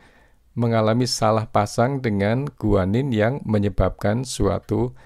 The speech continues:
transisi. Jadi rim-, lima bromourasil yang mengalami inosi-,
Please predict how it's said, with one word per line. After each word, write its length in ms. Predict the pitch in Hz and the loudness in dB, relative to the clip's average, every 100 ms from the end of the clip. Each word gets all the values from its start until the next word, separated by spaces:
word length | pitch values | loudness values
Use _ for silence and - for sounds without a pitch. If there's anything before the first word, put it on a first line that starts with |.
| - _ - | -20 _ -8
transisi. 960 | 104 92 95 - 101 - 110 92 85 - - - - | -6 -4 -6 -4 -4 -2 0 0 0 -6 -18 -20 -10
Jadi 240 | - 90 101 | -6 -2 0
rim-, 400 | 107 104 104 - _ _ - | 0 0 -2 -6 _ _ 0
lima 320 | 113 117 107 | 2 4 6
bromourasil 880 | 98 92 92 92 87 90 98 113 156 - _ _ _ _ - | 8 8 4 2 0 0 0 0 0 -4 _ _ _ _ -4
yang 240 | 113 107 107 | -2 0 0
mengalami 480 | 101 98 92 92 95 | 2 2 2 2 0
inosi-, 560 | 95 90 90 - - | 0 0 -2 -8 -12